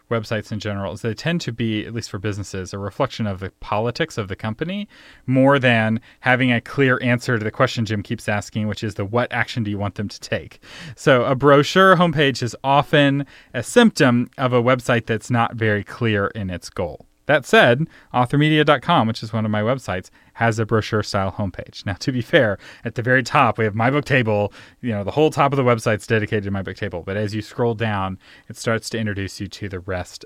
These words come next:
of what we offer. Uh, so a brochure website can work, uh, and it may be your very next step, but, uh, after you get a, uh, placeholder website. But, um, ultimately, even if you have just one book and no blog,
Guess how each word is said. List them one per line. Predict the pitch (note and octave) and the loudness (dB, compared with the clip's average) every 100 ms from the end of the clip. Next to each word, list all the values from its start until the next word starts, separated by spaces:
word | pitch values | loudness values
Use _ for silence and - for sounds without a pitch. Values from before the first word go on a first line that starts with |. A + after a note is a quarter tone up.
| - | -10
of | G2 | -8
what | F#2 F2+ - | -6 -6 -6
we | G2+ | -8
offer. | F#2 F2+ - D#2+ D#2 - - - _ | -6 -6 -6 -8 -8 -14 -20 -20 _
Uh, | - A2+ F#2+ | -12 -10 -10
so | - - A2+ G2+ - - _ F3 | -10 -2 -2 -2 -10 -20 _ -6
a | |
brochure | D3 F3 - F#3 | 2 2 4 4
website | E3+ E3 - D3 | 6 4 2 0
can | - - F3 E3+ E3+ | 0 0 2 4 4
work, | C3+ B2+ B2+ - - - | 6 8 6 0 -14 -6
uh, | B2+ A#2 | -4 -2
and | C3 B2 | 0 0
it | C#3+ | 2
may | C3+ C3+ | 2 2
be | B2+ B2 | 2 2
your | A#2+ | 2
very | G#2+ A2+ | 0 0
next | G#2+ G#2+ - | 0 -4 -6
step, | - G#2+ - _ | -4 -4 -6 _
but, | A2+ - _ A#2+ | -6 -6 _ -18
uh, | A2 | -12
after | B2 A2+ - A2 | -6 -6 -4 -6
you | G2+ | -6
get | G2 G#2 G2 - - | -6 -6 -6 -8 -12
a, | G#2 F#2 F2+ F2 _ _ _ _ | -10 -8 -10 -12 _ _ _ _
uh, | A#2 G#2 | -12 -10
placeholder | - C3+ - A#2 G2+ F#2+ | -2 -2 -2 -6 -4 -6
website. | F#2 F2+ - E2+ - - - | -6 -6 -8 -8 -10 -20 -6
But, | G2+ F#2+ - | -6 -6 -8
um, | F#2 F2 F#2 _ _ - - _ - | -8 -8 -12 _ _ -20 -20 _ -4
ultimately, | D#3 D#3+ E3+ C3+ B2+ | -2 0 0 0 -2
even | D#3 F3+ G#3+ | 0 2 2
if | G#3 | 2
you | F#3+ | 0
have | D#3+ C3+ | 2 2
just | C3 B2+ - | 2 -2 -2
one | A#2+ A#2+ | 0 0
book | G#2+ A2+ F#3 - - - | 0 0 0 -6 -20 -4
and | A#2+ A2 | 0 2
no | A2+ | 2
blog, | A#2 A2+ G2+ G#2+ E3+ | 0 0 2 0 0